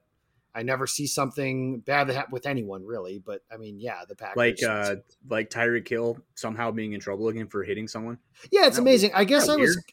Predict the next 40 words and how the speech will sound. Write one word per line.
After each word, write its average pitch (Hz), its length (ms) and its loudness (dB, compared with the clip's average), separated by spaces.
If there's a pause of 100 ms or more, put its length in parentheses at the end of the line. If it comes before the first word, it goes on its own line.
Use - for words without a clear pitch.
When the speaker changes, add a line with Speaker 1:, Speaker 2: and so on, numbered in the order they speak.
(300)
Speaker 1:
Yeah, 247 380 8
a 165 40 4
little 247 220 4
weird. 220 180 0
Speaker 2:
Weird. 147 80 4
Speaker 1:
Well, 277 260 12
I 254 60 8
will 302 120 6
say - 140 4
it 170 80 6
was 220 140 4
a - 20 0
little 240 260 4
weird, 170 400 6
uh, 147 280 0
'cause 151 200 -4
it 160 80 -2
was 180 160 0
a 160 60 2
man 117 580 0
this 113 180 -6
time. 104 320 -10
So, 120 400 -2
you 127 80 -10
know, 120 80 -8
usually 147 460 -2
he 123 160 -4
tends 117 340 -6
to 113 140 -10
prey 113 300 -6
on 107 180 -6
the, 104 160 -8
the 110 140 -12
more 107 180 -6
vulnerable 101 720 -6
portions 98 400 -12
of 90 80 -16
the 95 80 -20
population, 104 640 -10
but 123 280 -2